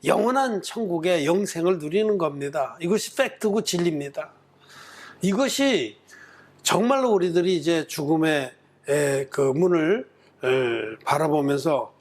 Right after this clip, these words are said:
늘 생각해야 돼요. "지혜자의 마음은 초상집에 가 있고 우매자의 마음은 연락하는 집에 가 있느니라." 정말 자기의 죽음을 생각하지 않은 자가 정말 미련한 자입니다. 늘 죽음을 생각하고 있어야 돼요.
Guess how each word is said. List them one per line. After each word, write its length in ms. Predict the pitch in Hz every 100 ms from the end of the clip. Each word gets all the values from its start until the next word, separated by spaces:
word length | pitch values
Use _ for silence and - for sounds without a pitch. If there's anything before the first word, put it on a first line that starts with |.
| -
늘 180 | 175
생각해야 480 | 202 220 208 151 117
돼요. 200 | - - - _ _ _ _ - -
"지혜자의 600 | - 185 233 220 233 226
마음은 460 | 202 190 202 190 127 - -
초상집에 640 | - 214 220 - 180 175
가 120 | 147
있고 300 | 131 - 113 - -
우매자의 600 | 180 196 196 180 170 165
마음은 420 | 160 151 180 170 - -
연락하는 480 | 139 175 180 165 156
집에 200 | 147 147
가 140 | 131
있느니라." 480 | 143 131 120 117 - - _ - - - - - _ _ -
정말 240 | 202 254
자기의 400 | 220 214 208 269
죽음을 400 | - 202 247 285
생각하지 540 | 208 254 240 226 220 214
않은 240 | 196 202
자가 240 | 196 196 214
정말 380 | - 160 254 247
미련한 540 | 180 170 214 214 208
자입니다. 720 | 180 156 160 156 160 139 127 - _ _ _ _ -
늘 300 | 202 285 226
죽음을 380 | 202 190 208 196
생각하고 500 | 190 190 180 156 147
있어야 280 | - 135
돼요. 160 | 117 117